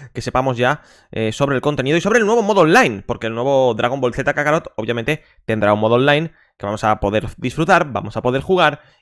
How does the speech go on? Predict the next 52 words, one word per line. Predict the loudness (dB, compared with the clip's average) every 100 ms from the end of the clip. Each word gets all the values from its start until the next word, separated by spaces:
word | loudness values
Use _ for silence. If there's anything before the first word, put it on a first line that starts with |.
| _
y, | 0 0 0
eh, | 0 2 0 0 -2
nos | -2
van | -2
a | -2
aclarar | 0 0 0
la | -4
fecha, | -2 -2 -2 -4
¿no? | -2 -2
Si | -2
va | 0 2
a |
venir | 0 -4 -6
con | -6 -4
el |
D | -2
L | -2
C, | 2 2
si | 2
va | -2
a |
venir | -4 -6
de |
forma | -8 -4 -4
gratuita | -2 -2 2 2 2
o | 0
de | -4
forma | -2 -4 -2
de |
pago | 0 0 0 -2 -12 -18 -2
por | -2
culpa | 0 2 4
del | 4 2 0
coronavirus. | 0 0 -2 -2 -4 -6 -16 _ -4 0
Otra | 2 4
de |
las | 4 2
cosas | 0 2 2 2 -4
que | -4
vamos | -2 -2 0
a | 2
ver | 4 4 2
es, | -2 -2 -2 -4
eh, | -2 -2 -2
un | -4 -4
nuevo | -2 0
personaje | -2 0 -2 0 -2
que | -4
se | -2
va | -2
a |
presentar | -2 -8 2 4 4